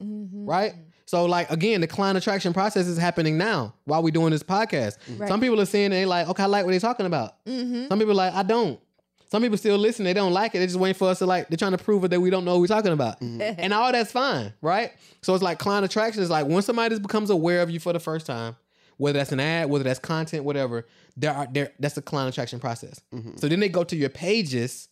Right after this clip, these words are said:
Speaker 3: Mm-hmm.
Speaker 2: regardless if they buy or not, what happens after that with the retargeting ads, with the
Speaker 3: Mm-hmm.
Speaker 2: follow-up sequences,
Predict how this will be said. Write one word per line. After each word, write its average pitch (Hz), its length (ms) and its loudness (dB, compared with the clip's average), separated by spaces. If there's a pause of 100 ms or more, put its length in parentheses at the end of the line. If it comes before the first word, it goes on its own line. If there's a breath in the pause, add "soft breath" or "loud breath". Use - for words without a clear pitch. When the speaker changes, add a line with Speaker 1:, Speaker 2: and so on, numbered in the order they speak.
Speaker 3:
Mm-hmm. 107 340 -12
Speaker 2:
regardless 160 520 0
if 165 80 -4
they 165 100 2
buy 143 320 0
or - 20 0
not, 143 420 -4 (400)
what 151 200 -2
happens 175 320 -4
after 151 320 -8
that 107 240 -12 (280)
with 127 120 -6
the 131 60 -4
retargeting 135 600 -2
ads, 101 260 -6
with 117 120 -12
the 123 60 -12
Speaker 3:
Mm-hmm. 117 60 -10
Speaker 2:
follow-up 135 280 -2
sequences, 104 560 -10